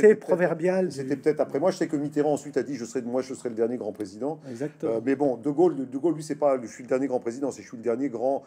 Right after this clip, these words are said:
Speaker 2: Le grand
Speaker 1: héros,
Speaker 2: homme.
Speaker 1: peut-être,
Speaker 2: Ouais.
Speaker 1: euh, la der-, le dernier héros légendaire de ce pays. Après moi, euh, après moi, le, le, la France ne, ne sera plus qu'une, qu'une nation de boutiquiers, peut-être. » Je sais pas ce qu'il
Speaker 2: C'est,
Speaker 1: pensait.
Speaker 2: c'est,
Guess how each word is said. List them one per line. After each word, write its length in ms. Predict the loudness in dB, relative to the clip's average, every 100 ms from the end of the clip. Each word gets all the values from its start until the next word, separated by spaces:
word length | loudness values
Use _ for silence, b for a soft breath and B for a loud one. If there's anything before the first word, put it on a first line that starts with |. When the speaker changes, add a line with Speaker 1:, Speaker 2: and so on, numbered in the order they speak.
| B -14
Speaker 2:
Le 80 |
grand 120 | -4 0
Speaker 1:
héros, 380 | 4 4 4 2
Speaker 2:
homme. 80 |
Speaker 1:
peut-être, 300 | 0 0 0
Speaker 2:
Ouais. 80 | -2
Speaker 1:
euh, 140 | -4 -4 B B -6
la 80 | 0
der-, 160 | 0
le 100 | 0
dernier 240 | 2 0 2
héros 460 | -2 0 0 2
légendaire 460 | 0 0 -2 0 -2
de 80 | -4
ce 80 |
pays. 260 | -6 -4 -2
Après 220 | 0 -2
moi, 300 | -2 0 2
euh, 120 | 0 -4 B B -10
après 240 | -6 -4
moi, 200 | 2 2
le, 160 | 2 -2
le, 140 | 0
la 140 | 0
France 300 | 0 -2 -4
ne, 60 | -6
ne 140 | -6
sera 260 | -6 -4 -6
plus 200 | -6 -10
qu'une, 360 | -8 -8 -8 -10
qu'une 380 | -12 -8 -6
nation 300 | -4 -4 -4
de 80 | -6
boutiquiers, 640 | -8 -12 -16 -6 -2 0
peut-être. » 280 | -2 -4 -4
Je 40 | -2
sais 40 |
pas 80 | -6
ce 60 | -6
qu'il 80 |
Speaker 2:
C'est, 140 | 0 0
Speaker 1:
pensait. 260 | 2 -4
Speaker 2:
c'est, 200 | -2 -2